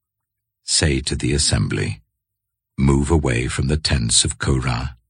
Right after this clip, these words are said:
Dathan, and Abiram.'"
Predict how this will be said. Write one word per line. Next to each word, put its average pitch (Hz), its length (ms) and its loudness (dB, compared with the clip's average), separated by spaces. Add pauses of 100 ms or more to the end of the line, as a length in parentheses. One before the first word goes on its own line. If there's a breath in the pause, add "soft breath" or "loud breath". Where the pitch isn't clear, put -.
(120)
Dathan, 57 600 -2 (300)
and 57 420 -4
Abiram.'" 53 800 -2